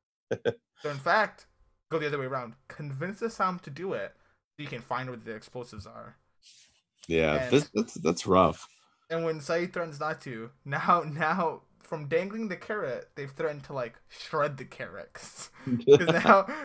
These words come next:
Speaker 2: they threaten to arrest Nadia for, since she lives in the U S, for being associated with a, you know, some terrorist organization.
Speaker 1: Yeah.
Speaker 2: So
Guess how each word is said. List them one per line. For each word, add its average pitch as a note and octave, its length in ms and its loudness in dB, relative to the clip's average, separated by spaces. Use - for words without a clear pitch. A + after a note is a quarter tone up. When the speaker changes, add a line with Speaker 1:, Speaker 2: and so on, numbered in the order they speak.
Speaker 2:
they E3+ 80 0
threaten E3+ 260 0
to E3 220 -4
arrest D3 460 2
Nadia B2+ 560 -4
for, A#2+ 300 -6
since C3+ 200 -10
she C3 100 -10
lives A#2+ 280 -8
in A#2 100 -12
the A#2 100 -10
U A#2 180 -6
S, A2 300 -8
for - 340 -10
being C3+ 140 -6
associated B2+ 600 -8
with A2 160 -14
a, G#2 220 -12
you A2 80 -20
know, F#2+ 180 -20
some B2 160 -16
terrorist A2+ 380 -8
organization. A2+ 720 -14
Speaker 1:
Yeah. E2 320 -2
Speaker 2:
So - 240 -8